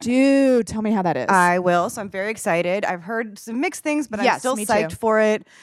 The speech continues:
Speaker 2: because obviously I love Tilda Swinton and Luca Guadagnino. Um,
Speaker 1: Yeah, I, that's why
Speaker 2: so,
Speaker 1: I'm
Speaker 2: yeah.
Speaker 1: curious, because it's not one of those things that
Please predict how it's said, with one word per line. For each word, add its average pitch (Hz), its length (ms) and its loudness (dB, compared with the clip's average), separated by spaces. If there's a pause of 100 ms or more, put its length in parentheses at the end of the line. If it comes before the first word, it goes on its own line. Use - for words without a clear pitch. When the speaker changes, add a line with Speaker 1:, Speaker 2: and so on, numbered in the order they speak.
(140)
Speaker 2:
because 214 280 -2
obviously 185 760 -2
I 175 100 0
love 165 180 0
Tilda 160 300 -4
Swinton 202 420 -6
and 170 300 -4
Luca 160 180 -8
Guadagnino. 220 760 0 (520)
Um, 156 600 0 (120)
Speaker 1:
Yeah, 220 260 2
I, 226 320 2
that's 214 220 0
why 285 80 0
Speaker 2:
so, 294 60 2
Speaker 1:
I'm 175 80 2
Speaker 2:
yeah. 165 100 -2
Speaker 1:
curious, 180 400 2
because 165 500 0
it's 170 220 -4
not 165 140 0
one 175 100 2
of 175 60 4
those 170 180 4
things 175 180 -4
that 160 140 -2